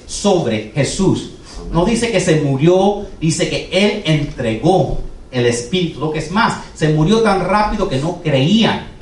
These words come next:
porque normalmente se duraban días y días para morirse, y Jesús se murió en un par de horas, porque dijo, "Ya cumplí las profecías,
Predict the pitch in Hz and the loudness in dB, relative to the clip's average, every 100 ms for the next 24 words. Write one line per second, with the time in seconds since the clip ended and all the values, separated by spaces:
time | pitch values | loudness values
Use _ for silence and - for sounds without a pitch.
0 | - 135 127 120 - - - - 139 135 | -12 -10 -10 -12 -14 -18 -18 -12 -6 -4
1 | 156 190 196 151 143 135 160 160 147 127 | -2 -2 -2 -4 -4 -2 0 0 -2 -4
2 | 165 190 180 - 156 127 190 170 - 131 | -2 0 0 0 -6 -4 0 -2 0 0
3 | 123 131 175 196 151 113 113 160 156 139 | 2 0 0 -2 -4 -8 -4 -4 -2 -2
4 | 127 147 139 147 139 131 139 127 - 101 | 0 0 -2 -2 -2 0 0 0 -2 -6
5 | 123 120 107 139 175 143 165 165 156 - | -4 -2 0 0 0 -4 -4 -2 -2 -2
6 | - 120 - 202 240 240 | -4 -4 -4 0 0 0